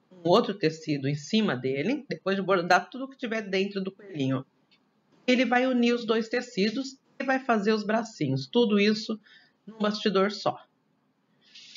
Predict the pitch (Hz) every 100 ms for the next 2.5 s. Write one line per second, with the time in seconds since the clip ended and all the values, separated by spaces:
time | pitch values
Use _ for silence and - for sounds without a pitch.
0 | - _ _ _ _ _ - 233 262 240
1 | 190 160 160 160 160 151 - 156 151 151
2 | 147 143 143 -